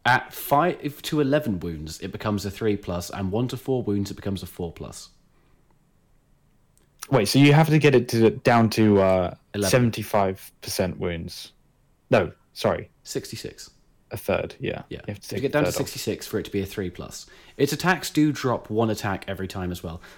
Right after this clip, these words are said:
Speaker 1: Also, at movement, its movement drops. Would you like to guess its movement?
Speaker 2: Fourteen?
Speaker 1: Sixteen.
Speaker 2: God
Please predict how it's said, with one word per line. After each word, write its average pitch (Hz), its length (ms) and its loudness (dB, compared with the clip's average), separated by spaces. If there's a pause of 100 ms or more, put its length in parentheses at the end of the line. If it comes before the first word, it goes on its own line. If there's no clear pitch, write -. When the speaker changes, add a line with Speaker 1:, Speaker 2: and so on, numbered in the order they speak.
Speaker 1:
Also, 175 240 -2
at 131 80 -2
movement, 107 420 0
its 143 220 2
movement 120 420 -2
drops. - 340 -6
Would - 80 -10
you 131 60 -2
like 127 80 -4
to - 80 -14
guess 131 140 -4
its - 100 -12
movement? 98 480 -4 (1600)
Speaker 2:
Fourteen? 156 720 4 (480)
Speaker 1:
Sixteen. 131 840 2 (1300)
Speaker 2:
God 143 300 2